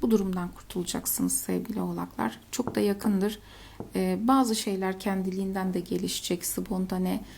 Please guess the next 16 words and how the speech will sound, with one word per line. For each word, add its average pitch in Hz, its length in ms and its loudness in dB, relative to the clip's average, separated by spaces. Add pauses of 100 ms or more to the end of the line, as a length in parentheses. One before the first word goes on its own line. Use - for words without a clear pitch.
(180)
nasıl 202 220 0
olduğunu 185 380 2
bile 185 160 0
anlamayacaksınız. 180 960 2 (380)
Bazı 202 300 2
böyle 185 220 2
zorunluluklar, 185 800 0
mecburiyetler 185 760 0
artık 190 420 -4
olmayacak 185 500 0
hayatınızda. 202 720 -4 (600)
Ve 240 340 4 (1300)
şunu 285 260 4
da 247 80 6
söylemek 214 500 2
istiyorum. 190 560 2